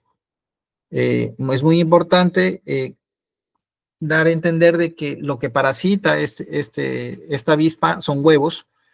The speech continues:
pero huevos frescos, o sea, recién emergidos de la, de la plaga.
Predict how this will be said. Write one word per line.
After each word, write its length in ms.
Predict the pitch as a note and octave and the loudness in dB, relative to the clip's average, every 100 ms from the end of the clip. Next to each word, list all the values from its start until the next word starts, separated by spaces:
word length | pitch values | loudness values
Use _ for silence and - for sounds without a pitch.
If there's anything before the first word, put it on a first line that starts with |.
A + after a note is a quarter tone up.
| _ _ - | _ _ -6
pero 160 | C#3 | -2
huevos 360 | C#3+ D#3 E3 E3 | 2 4 2 0
frescos, 640 | - G3+ F#3 - A#2+ - _ _ | 0 2 0 -4 -16 -20 _ _
o 60 | B2 | -8
sea, 120 | C#3 | -8
recién 320 | C#3 D#3+ E3 | -6 -6 -6
emergidos 640 | E3 D3+ - E3+ E3 D3+ | -2 -4 -2 0 0 -2
de 120 | C3+ | -4
la, 140 | B2 A#2 | -10 -12
de 140 | B2+ | -14
la 140 | A#2+ A#2+ | -14 -12
plaga. 280 | B2+ B2+ | -10 -12